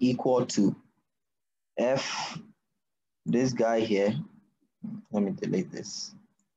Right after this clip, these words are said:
sorry, is equal to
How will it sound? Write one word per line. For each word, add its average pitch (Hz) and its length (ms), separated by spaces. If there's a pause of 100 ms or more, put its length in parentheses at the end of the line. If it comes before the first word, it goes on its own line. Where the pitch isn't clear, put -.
(180)
sorry, - 480 (2750)
is - 200
equal 117 380
to 98 300